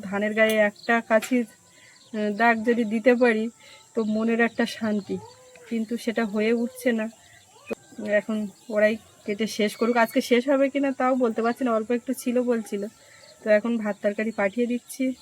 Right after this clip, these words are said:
আর ওখানে কি পরিস্থিতি আপনারা দেখতে পাবেন। তো সঙ্গে থাকুন, সম্পূর্ণ পর্বটা দেখতে থাকুন,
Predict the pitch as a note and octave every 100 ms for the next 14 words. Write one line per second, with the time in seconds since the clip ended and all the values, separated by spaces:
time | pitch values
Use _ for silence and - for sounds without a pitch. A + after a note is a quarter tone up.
0 | - - - - G#3 - A3 A#3 G#3+ -
1 | A#3+ A3+ G#3+ G#3+ - B3 A3+ A#3+ A#3 -
2 | G3+ - G3+ G#3+ - - G3+ G#3 - A#3
3 | A#3 A3 A3+ A#3+ - - _ - G#3+ -
4 | A3+ A#3 B3 A#3+ A3+ B3 B3 - A3+ G#3
5 | A3 A3 A3+ G#3 G#3+ A3+ G#3+ A3+ - A#3+
6 | A#3+ B3 B3